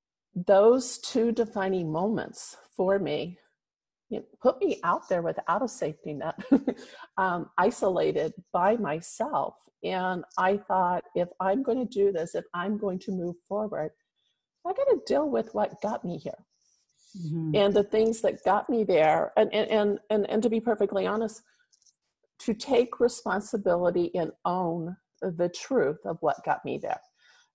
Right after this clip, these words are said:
Speaker 1: and, and not own the rest of it. And what I mean by that is, you know, I did suffer from limiting self-beliefs. I put myself second or third or last.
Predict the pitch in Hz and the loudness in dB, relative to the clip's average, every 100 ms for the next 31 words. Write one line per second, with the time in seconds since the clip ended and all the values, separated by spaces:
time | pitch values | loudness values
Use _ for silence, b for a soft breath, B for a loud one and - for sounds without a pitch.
0 | _ _ 180 170 170 - 185 196 190 190 | _ _ -2 0 -2 -2 0 4 2 2
1 | 196 185 180 175 165 170 - 156 160 185 | -2 0 -2 -2 -2 -2 -4 -2 -2 0
2 | 185 202 190 196 196 170 175 170 170 - | 2 2 2 0 2 2 2 2 0 0
3 | 165 170 180 - - 208 - _ _ _ | 0 0 -6 -14 -14 -14 -18 _ _ _
4 | _ _ _ _ _ _ _ _ - 202 | _ _ _ _ _ _ _ _ 0 4
5 | 262 262 196 175 170 190 180 156 151 160 | 4 4 2 0 -4 -6 -6 -6 -6 -6
6 | - 143 165 151 - - 175 - - 175 | -4 -4 -4 -2 -2 -2 -2 -2 -2 -4
7 | 175 180 160 - 160 - 151 - 160 - | -4 -6 -6 -2 -2 -2 -8 -6 -6 -2
8 | 175 139 156 160 147 135 - 151 _ | -2 -2 -4 -4 -2 -2 -4 -10 _